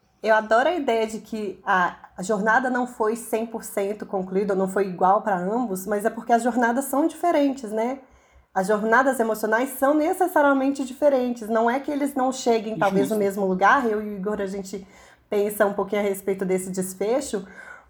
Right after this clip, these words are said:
Speaker 1: mas o percurso é diferente porque são pessoas diferentes.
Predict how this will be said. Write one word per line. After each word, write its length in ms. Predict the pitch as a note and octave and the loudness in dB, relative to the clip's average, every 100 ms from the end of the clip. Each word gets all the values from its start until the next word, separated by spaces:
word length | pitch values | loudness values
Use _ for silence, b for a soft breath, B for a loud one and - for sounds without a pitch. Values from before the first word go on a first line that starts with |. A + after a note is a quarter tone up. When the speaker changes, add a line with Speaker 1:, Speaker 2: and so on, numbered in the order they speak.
| _ | _
Speaker 1:
mas 340 | A3 A#3 A#3 - _ | 4 4 4 -6 _
o 120 | A#3+ | -12
percurso 760 | B3 - B3+ - - C#4 F4+ - | -4 -2 -2 -4 -6 -4 -2 0
é 60 | A#3+ | 0
diferente 540 | A#3+ A3+ G#3+ A#3+ D4+ | 0 -2 0 0 -2
porque 180 | C#4+ C#4+ | -6 -4
são 160 | C#4 | -2
pessoas 400 | C#4 C#4 C#4+ C#4 | -2 -2 -2 -2
diferentes. 720 | C4 B3 B3 G3+ F#3+ F#3+ F#3 | -2 -4 -4 -4 -4 -6 -10